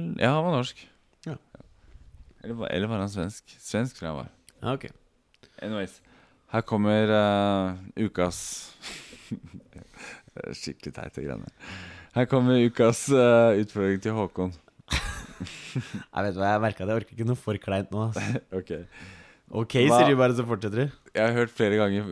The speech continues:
Speaker 1: eh, argumentasjonen til folk som ikke skyller av oppvasken før de setter den inn i oppvaskmaskinen.
Speaker 2: Ja.
Speaker 1: Ja, og det er flere som har sagt den samme tingen til meg, som jeg bare synes høres jævlig rar ut.
Speaker 2: Ja.
Speaker 1: Hva tror du det er? Hva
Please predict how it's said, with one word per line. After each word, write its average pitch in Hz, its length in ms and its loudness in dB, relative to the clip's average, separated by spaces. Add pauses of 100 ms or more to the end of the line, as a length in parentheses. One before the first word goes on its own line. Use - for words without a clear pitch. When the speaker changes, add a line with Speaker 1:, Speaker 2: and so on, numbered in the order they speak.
(140)
Speaker 1:
eh, 98 380 -2 (100)
argumentasjonen 98 680 -4
til 92 80 -12
folk 92 180 -6
som - 160 -12
ikke - 240 -10
skyller 80 640 -8
av 95 240 -4
oppvasken 98 640 -8
før 85 320 -2
de 90 80 -2
setter 87 320 -4
den 87 120 -2
inn 90 100 -4
i - 20 -2
oppvaskmaskinen. 78 720 -10 (380)
Speaker 2:
Ja. 123 180 -4 (640)
Speaker 1:
Ja, 92 140 -4
og 95 80 -2
det 107 80 -6
er - 40 -20
flere 87 220 -2
som 101 140 -8
har 101 100 -6
sagt - 240 -14
den 98 80 -10
samme 90 320 -8
tingen 80 240 -10
til 78 160 -12
meg, 98 160 -8
som - 160 -12
jeg 90 160 -8
bare 90 160 -12
synes - 280 -16 (200)
høres 82 320 -12
jævlig 76 240 -8
rar 73 160 -6
ut. - 220 -14 (420)
Speaker 2:
Ja. 101 100 -2 (380)
Speaker 1:
Hva 98 160 0
tror 95 160 -4
du 87 80 -2
det 85 80 -2
er? 80 160 -6 (2000)
Hva 98 100 2